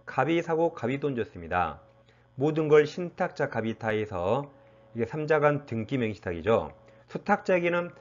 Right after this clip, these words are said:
껍데기 등기만 맡겨서 이게 삼 자간 등기 명의탁이죠. 그럼 명의치탁 약정은 무효입니다. 갑과 을,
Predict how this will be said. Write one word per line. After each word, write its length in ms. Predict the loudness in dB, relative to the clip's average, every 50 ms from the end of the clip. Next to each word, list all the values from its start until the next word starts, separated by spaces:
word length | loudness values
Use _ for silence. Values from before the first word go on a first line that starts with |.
| -10 _
껍데기 520 | -2 -2 0 2 0 2 2 2 0 -2
등기만 420 | -2 -2 -2 -2 -2 -2 -2 0 0
맡겨서 640 | -2 -2 -2 -2 -2 -2 0 2 2 2 2 0 -4 -10 -20 -20 -20 -20 -20 _
이게 100 | -6 -6
삼 160 | -4 -4 -2 0
자간 300 | 2 2 2 2 0 -2 -6 -6
등기 480 | -4 -4 -2 -4 -4 -4 -4 -2 0
명의탁이죠. 640 | 0 0 -2 -2 -2 -4 -4 -2 -2 -2 -4 -4 -6 -12 -20 -20 -20 -20 _ _ _ -20 _ _ -20 -20 -20 -20 -20 -20 -20 -20 -20 -20 -20 -20 -20 -20 -16 -6
그럼 160 | -2 6 8
명의치탁 400 | 10 10 10 8 6 6 8 8
약정은 500 | 8 8 6 4 4 4 4 2 0 -4
무효입니다. 840 | -8 -8 -4 -2 0 2 2 2 2 2 2 2 2 2 0 -2 -6 -10 -16 _ _ _ _ _ _ _ _ _ _ -20 -20 -10
갑과 500 | -8 -8 -8 -6 -2 2 4 4 6 6
을, 320 | 6 6 4 4 0 -4